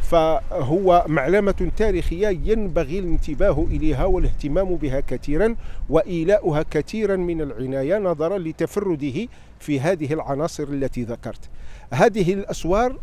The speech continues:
تضررت كثيراً من الزلزال الأخير، فالأجزاء التي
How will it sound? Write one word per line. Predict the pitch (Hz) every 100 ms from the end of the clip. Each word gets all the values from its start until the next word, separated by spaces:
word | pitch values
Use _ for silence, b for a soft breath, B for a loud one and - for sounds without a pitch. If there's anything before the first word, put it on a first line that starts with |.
| -
تضررت | 196 170 240 208 190 175 -
كثيراً | 170 - 220 196
من | 196 180 165
الزلزال | 151 135 139 143 135
الأخير، | 123 135 - 135 110 - B B B B -
فالأجزاء | 156 156 160 143 151 147 147 143 151 143 123 131 175 170
التي | 165 165 - 170 165